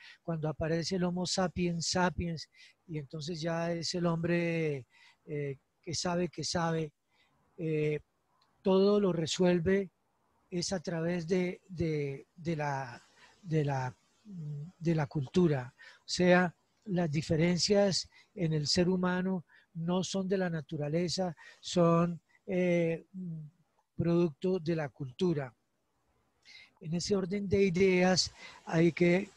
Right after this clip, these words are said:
vamos a entrar a ver la cultura. Y dentro de la cultura podemos afirmar que la cultura es,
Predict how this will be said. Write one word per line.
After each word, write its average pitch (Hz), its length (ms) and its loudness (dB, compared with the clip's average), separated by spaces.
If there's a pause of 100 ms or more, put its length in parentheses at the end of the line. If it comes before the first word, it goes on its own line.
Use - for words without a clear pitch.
vamos 165 380 2
a 175 40 0
entrar 160 520 2
a 170 140 -2
ver 160 520 2
la 160 160 -10
cultura. 156 800 -6 (640)
Y 190 140 -6
dentro 170 360 -4
de 165 80 0
la 160 120 -2
cultura 208 580 0
podemos 170 520 -2
afirmar 165 500 -4
que 190 360 -4 (340)
la 151 120 -6
cultura 180 800 0 (340)
es, - 500 -2